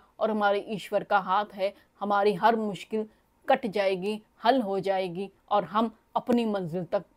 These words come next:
पहुंच जाएंगे। अगर आप इस तरीके से अपने मन में विश्वास रखेंगे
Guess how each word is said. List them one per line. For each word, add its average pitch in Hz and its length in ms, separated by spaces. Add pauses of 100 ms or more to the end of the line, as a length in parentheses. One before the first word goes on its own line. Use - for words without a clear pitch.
(160)
पहुंच 214 260
जाएंगे। 151 380 (680)
अगर 349 360
आप 208 260 (220)
इस 320 200
तरीके 320 340
से 269 160
अपने 233 320
मन 220 200
में 233 220
विश्वास 214 500
रखेंगे 180 540